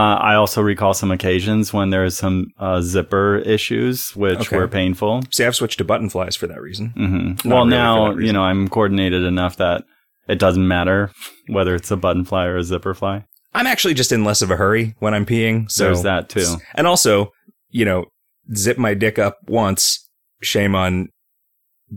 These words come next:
Speaker 2: zip, zipper.
Speaker 1: Mm-hmm.
Speaker 2: Zip my dick up twice, shame on me.
Speaker 1: Right.
Speaker 2: Once was enough. That's an area you don't want injuries in.
Speaker 1: Yes.
Speaker 2: A lot of, lot of years of evolution programming you to protect that.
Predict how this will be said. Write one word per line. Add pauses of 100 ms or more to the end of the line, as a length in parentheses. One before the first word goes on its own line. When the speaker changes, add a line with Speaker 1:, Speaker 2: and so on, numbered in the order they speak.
(260)
Speaker 2:
zip, (260)
zipper. (360)
Speaker 1:
Mm-hmm.
Speaker 2:
Zip
my
dick
up
twice,
shame
on
me. (500)
Speaker 1:
Right.
Speaker 2:
Once
was
enough. (460)
That's
an
area
you
don't
want
injuries
in. (840)
Speaker 1:
Yes. (220)
Speaker 2:
A
lot
of, (240)
lot
of
years
of
evolution
programming
you
to
protect
that.